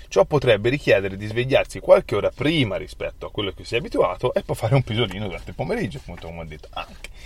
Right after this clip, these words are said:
Però ci sono anche altre attività che possiamo fare. Oppure, diciamo, mm, potrebbe richiedere di focalizzare semplicemente l'hardcore del lavoro nel momento in cui inizi a lavorare. Una strategia comune è conosciuta come la regola del novanta novanta uno,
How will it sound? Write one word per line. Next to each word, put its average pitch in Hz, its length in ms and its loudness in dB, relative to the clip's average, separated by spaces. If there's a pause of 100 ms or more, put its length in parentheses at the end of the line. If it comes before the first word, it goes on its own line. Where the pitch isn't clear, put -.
(300)
Però - 180 2
ci - 140 -4
sono 101 220 0
anche 107 340 0
altre 120 340 4
attività 113 600 -4
che 110 160 -4
possiamo - 420 -14
fare. 113 460 6 (600)
Oppure, 135 420 4
diciamo, 104 440 4 (380)
mm, 92 380 -12
potrebbe 117 360 2
richiedere 110 320 2
di 98 80 -6
focalizzare 113 480 -2
semplicemente 180 720 -2
l'hardcore 160 880 6 (360)
del 101 200 -2
lavoro 107 600 6 (100)
nel 139 160 -2
momento 190 320 0
in 220 60 -4
cui 117 140 -4
inizi 104 220 -4
a 90 40 -2
lavorare. 92 540 2 (180)
Una 139 160 0
strategia 104 400 -4
comune 156 520 0 (720)
è - 180 0
conosciuta 131 420 0
come 107 160 -2
la 98 80 4
regola 110 280 4
del 95 120 -2
novanta 101 340 0
novanta 95 380 -2
uno, 92 360 -4